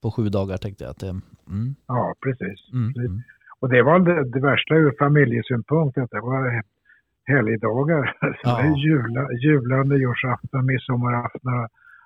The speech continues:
Speaker 2: allting som man, eh, ja.
Speaker 1: Mm.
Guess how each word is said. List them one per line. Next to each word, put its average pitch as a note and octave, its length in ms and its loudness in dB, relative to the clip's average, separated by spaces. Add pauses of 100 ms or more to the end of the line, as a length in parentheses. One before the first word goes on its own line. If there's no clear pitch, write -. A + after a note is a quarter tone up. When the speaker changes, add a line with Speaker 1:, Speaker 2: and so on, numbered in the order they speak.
Speaker 2:
allting A#2+ 680 0
som A#2+ 140 -6
man, A2+ 280 -4
eh, A2 140 -6 (480)
ja. A#2 340 -10 (200)
Speaker 1:
Mm. G2 300 -2